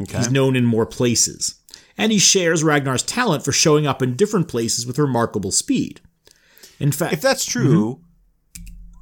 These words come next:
Speaker 2: Mm-hmm.
Speaker 1: why isn't he in the Vikings show?
Speaker 2: Um,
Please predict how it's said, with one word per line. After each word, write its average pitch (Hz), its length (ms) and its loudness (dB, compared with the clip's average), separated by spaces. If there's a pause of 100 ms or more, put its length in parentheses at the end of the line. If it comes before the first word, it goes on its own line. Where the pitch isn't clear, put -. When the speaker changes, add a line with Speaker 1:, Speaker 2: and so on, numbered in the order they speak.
Speaker 2:
Mm-hmm. 147 120 -8
Speaker 1:
why 170 220 -2
isn't 185 320 0
he 151 160 -2
in 143 100 -4
the 127 80 -2
Vikings 113 520 -6
show? 95 340 -8 (500)
Speaker 2:
Um, 135 440 2